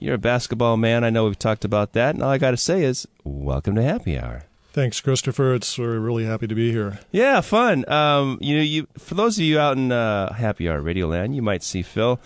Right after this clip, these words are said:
Speaker 1: Phil Klein, uh, tall, some s-, uh, sandy red locks,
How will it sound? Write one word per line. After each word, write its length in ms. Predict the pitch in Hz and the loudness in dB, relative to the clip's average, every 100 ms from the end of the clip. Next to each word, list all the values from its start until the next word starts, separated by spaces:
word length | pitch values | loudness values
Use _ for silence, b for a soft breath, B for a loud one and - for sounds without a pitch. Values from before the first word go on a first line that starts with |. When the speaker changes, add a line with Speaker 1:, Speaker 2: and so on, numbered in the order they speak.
| B B | B B
Speaker 1:
Phil 160 | - 170 | -4 -2
Klein, 520 | 180 175 175 165 147 - | 2 2 2 2 -2 -2
uh, 460 | 123 123 120 117 104 | 0 2 2 0 -2
tall, 640 | - 160 165 156 147 110 110 | 0 2 4 2 0 -4 -6
some 580 | - 117 113 110 101 - _ - | -2 0 0 -2 -6 -12 _ -16
s-, 680 | - - - - - - - | -10 -6 -6 -4 -4 -6 -2
uh, 320 | 123 120 107 - - | 0 0 -2 -8 -6
sandy 480 | - 160 175 160 | -2 2 2 2
red 240 | 139 151 143 | 2 0 2
locks, 540 | 139 147 165 - - | 2 2 -2 -6 -6